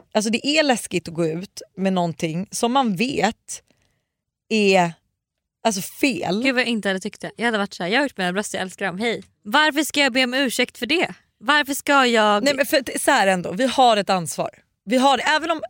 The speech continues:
Speaker 1: alltså så här, jag är helt med på att varje individ måste fan tänka själva och veta så här vad de matas med och allting.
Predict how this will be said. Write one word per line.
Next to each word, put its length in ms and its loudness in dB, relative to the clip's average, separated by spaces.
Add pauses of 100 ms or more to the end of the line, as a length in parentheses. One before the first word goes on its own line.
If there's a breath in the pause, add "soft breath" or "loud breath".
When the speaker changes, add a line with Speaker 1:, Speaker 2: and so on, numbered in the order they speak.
(120)
Speaker 1:
alltså 200 -2
så 100 0
här, 100 0
jag 260 2
är 120 -2
helt 540 -4
med 360 -4 (540 loud breath)
på 80 0
att 180 0
varje 600 0
individ 600 -2
måste 300 -6
fan 300 -2
tänka 420 -2
själva 540 0
och 240 -2
veta 400 0
så 120 -2
här 120 2
vad 160 -2
de 180 0
matas 460 -2
med 220 -6
och 60 -2
allting. 420 -8